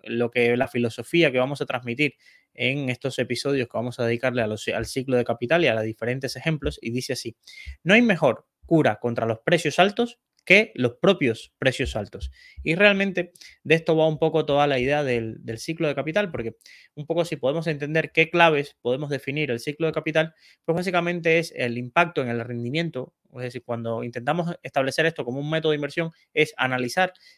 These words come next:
el impacto en el rendimiento futuro que pueden tener en un sector los cambios en el volumen de capital de una industria.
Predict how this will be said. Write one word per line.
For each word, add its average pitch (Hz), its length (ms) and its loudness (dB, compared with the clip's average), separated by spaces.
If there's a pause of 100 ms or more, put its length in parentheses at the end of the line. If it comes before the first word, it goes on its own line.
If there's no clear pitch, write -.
el 127 140 0
impacto 160 440 2
en 131 60 0
el 120 60 -2
rendimiento 143 560 -4
futuro 160 400 -2
que 131 80 -6
pueden 147 280 0
tener 147 280 0
en 123 100 -2
un 165 80 -4
sector 170 480 0 (240)
los 135 220 -2
cambios 170 440 0
en 135 80 -8
el 120 100 -4
volumen 147 340 -4
de 151 80 -4
capital 139 500 -2
de 123 160 -8
una 127 140 -4
industria. 110 480 -10